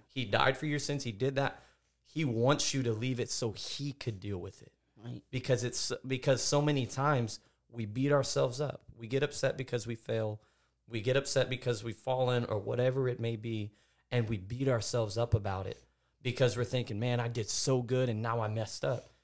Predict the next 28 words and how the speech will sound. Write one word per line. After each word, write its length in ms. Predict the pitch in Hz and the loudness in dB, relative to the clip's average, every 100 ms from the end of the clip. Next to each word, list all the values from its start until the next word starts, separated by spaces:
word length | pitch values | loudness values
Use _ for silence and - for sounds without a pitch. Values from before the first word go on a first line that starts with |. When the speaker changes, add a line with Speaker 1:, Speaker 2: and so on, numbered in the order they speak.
| _ - | _ -8
Speaker 1:
No, 360 | 123 123 95 - _ _ _ _ _ _ | -2 0 -2 -8 _ _ _ _ _ _
don't 180 | 120 - | -4 -2
focus 420 | - 147 147 - | 0 0 2 0
on 180 | 110 98 | -2 -4
that, 220 | 95 - | -6 -6
'cause 140 | 117 | -6
that's, 280 | 107 143 - | 2 2 2
that's 300 | - 131 156 | 0 4 4
what 180 | 180 151 | 4 4
re-, 160 | 143 127 | 4 4
um, 520 | 139 131 110 90 - - | 4 4 2 0 -8 -8
that's, 260 | 120 139 | -4 0
like, 200 | 165 139 | 2 2
what 180 | 143 139 | 2 2
religious, 760 | 127 123 143 120 131 123 - - | 2 4 4 4 0 0 -6 -8
uh, 240 | - 117 104 | -2 0 0
religiosity 720 | 117 127 123 123 113 - 110 | 0 -2 0 2 0 -2 -6
basically 560 | 101 107 104 - 107 101 | -4 -4 -4 -8 -8 -4
is, 240 | 101 92 - - _ _ | -4 -6 -14 -20 _ _
is, 220 | 117 107 - | -6 -4 4
"Oh, 200 | 135 123 | 6 6
well, 440 | 123 127 120 - - _ _ | 4 4 2 -2 -14 _ _
I 120 | - 120 | -2 0
was, 200 | 135 131 | 2 2
uh, 300 | 127 113 - | 4 2 2
I 120 | 117 | 2
was 180 | 131 120 | 2 4
alcoholic. 600 | 120 143 123 147 143 131 | 4 4 4 6 6 4